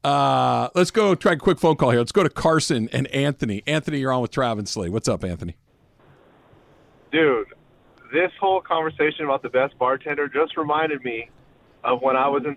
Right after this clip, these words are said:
Speaker 2: San Diego. I went to Legoland for my son's birthday, and when we went to the restaurant, it was a,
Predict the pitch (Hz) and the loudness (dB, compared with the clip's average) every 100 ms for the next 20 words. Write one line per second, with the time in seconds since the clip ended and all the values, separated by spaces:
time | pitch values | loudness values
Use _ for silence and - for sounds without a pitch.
0 | - 147 143 143 151 131 117 120 131 - | -4 -2 0 2 2 2 0 2 0 -2
1 | 135 123 110 107 - - - 160 160 135 | -2 -2 -4 -8 -14 -18 -2 0 4 4
2 | 123 113 - 120 113 - 135 123 123 139 | 2 -2 -6 -4 -4 -2 -4 -2 0 0
3 | - 170 180 _ _ _ _ _ _ _ | 2 -2 -2 _ _ _ _ _ _ _
4 | - - - 131 127 117 107 110 - _ | -20 -20 -10 -2 0 0 -2 -6 -14 _
5 | - 139 151 175 190 190 - 175 151 156 | -4 0 2 2 2 2 0 0 2 4
6 | 180 - 160 131 127 135 139 135 117 | 4 0 0 2 0 -2 0 2 2